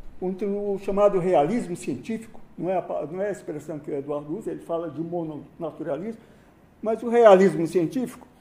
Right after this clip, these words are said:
digamos, é uma posição filosófica que, primeiro, afirma a existência de um mundo real, que a ciência visa conhecer,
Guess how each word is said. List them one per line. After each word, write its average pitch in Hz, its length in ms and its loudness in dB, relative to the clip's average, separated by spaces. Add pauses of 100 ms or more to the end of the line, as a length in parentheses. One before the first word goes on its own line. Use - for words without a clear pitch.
(420)
digamos, 180 420 -6
é 190 80 2
uma 196 460 -2 (840)
posição 156 580 -6 (1120)
filosófica 190 520 -4
que, 202 140 -12
primeiro, 202 420 8
afirma 233 560 0
a 190 60 0
existência 196 600 -4
de 165 100 -10
um 202 60 -4
mundo 170 280 -6
real, 165 600 0 (3500)
que 214 140 4
a 196 80 8
ciência 175 420 0
visa 143 480 -4 (520)
conhecer, 185 680 -2